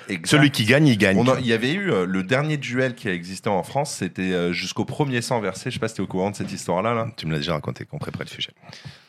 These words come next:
Speaker 1: Eh ben, en tout cas, c'est ça.
Speaker 2: Oui,
Speaker 1: C'est
Speaker 2: parce qu'on
Speaker 1: deux
Speaker 2: prépare les sujets.
Speaker 1: Exactement. C'est, euh, deux, euh, deux, deux, deux hommes politiques français qui se sont affrontés. Les images sont encore disponibles, là, sont en noir et blanc, et on les voit s'affronter, euh, devant, devant une maison, euh,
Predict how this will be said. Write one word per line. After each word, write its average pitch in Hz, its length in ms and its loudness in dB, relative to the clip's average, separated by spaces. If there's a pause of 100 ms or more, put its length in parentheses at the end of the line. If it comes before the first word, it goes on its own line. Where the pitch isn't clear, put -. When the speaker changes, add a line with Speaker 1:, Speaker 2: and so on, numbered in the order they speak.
(320)
Speaker 1:
Eh 101 120 0
ben, 92 240 2
en 92 120 2
tout 85 100 -8
cas, 92 160 0
c'est 87 120 -8
ça. 143 100 2
Speaker 2:
Oui, 208 100 6
Speaker 1:
C'est 175 60 2
Speaker 2:
parce 208 120 4
qu'on 220 80 4
Speaker 1:
deux 185 40 4
Speaker 2:
prépare 160 300 6
les 127 60 4
sujets. - 280 -2 (100)
Speaker 1:
Exactement. 85 640 -6 (140)
C'est, 85 260 -6
euh, 80 300 -2
deux, 107 380 0
euh, 92 320 -2 (120)
deux, 95 220 -4 (120)
deux, 92 120 -4
deux 107 240 -2
hommes 110 120 0
politiques 101 360 -6
français 104 260 -4
qui - 80 -16
se - 120 -14
sont 85 160 -4
affrontés. 92 360 -4
Les 85 240 -6
images 95 200 -2
sont 87 80 -6
encore 82 200 -6
disponibles, 92 440 -12
là, 80 80 -8
sont - 140 -12
en 80 40 -6
noir 80 200 -8
et 80 60 -8
blanc, 101 220 -4
et 78 120 -6
on 76 80 -8
les 76 80 -6
voit 87 160 -4
s'affronter, 87 540 -6
euh, 76 160 -2
devant, 78 540 -4
devant 80 240 -6
une 78 100 -6
maison, 80 460 -6
euh, 76 80 -4